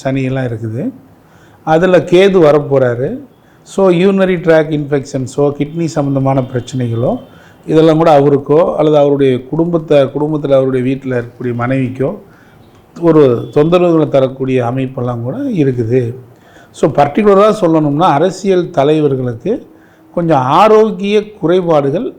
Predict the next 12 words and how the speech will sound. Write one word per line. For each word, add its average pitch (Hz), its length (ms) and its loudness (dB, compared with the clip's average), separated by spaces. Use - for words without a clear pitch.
இந்த 147 180 -4
ஆண்டு. 139 220 -2
அரசியல் 165 500 -2
தலைவர்களுக்கு 147 500 0
மட்டும் 143 360 -2
இல்ல, 143 120 2
சனினா 175 460 0
மரணம்ங்க, 143 500 0
ராகுனா 165 600 2
ஃபோட்டோவா 156 520 2
ஏறுறது. 110 260 -6
இப்ப 143 200 0